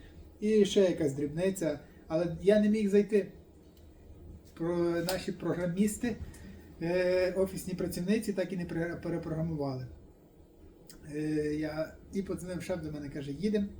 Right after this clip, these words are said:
їдем, мені треба твоя допомога, там треба зробити, е, одну штуку дочка, дочці власників». Е, сайдинг, буд-, будинок обшитий сайдингом,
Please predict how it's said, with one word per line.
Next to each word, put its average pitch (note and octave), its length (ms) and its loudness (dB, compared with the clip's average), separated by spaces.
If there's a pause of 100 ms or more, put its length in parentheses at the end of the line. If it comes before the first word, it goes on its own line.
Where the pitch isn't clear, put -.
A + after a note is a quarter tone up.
(140)
їдем, F#3 380 -8
мені F3 160 -6
треба D#3+ 240 -8
твоя D#3+ 180 -6
допомога, G3+ 840 -2
там E3 240 -8
треба D#3+ 240 -8
зробити, D#3 720 -6 (840)
е, D3+ 240 -2
одну D#3 220 -4
штуку C#3+ 240 -8
дочка, C#3 520 -8
дочці D3+ 360 -6
власників». C#3 500 -10 (1080)
Е, F3+ 420 0 (300)
сайдинг, G#3 520 4 (380)
буд-, E3 260 -4
будинок G#3+ 340 2
обшитий G#3 300 -4
сайдингом, B2+ 540 -2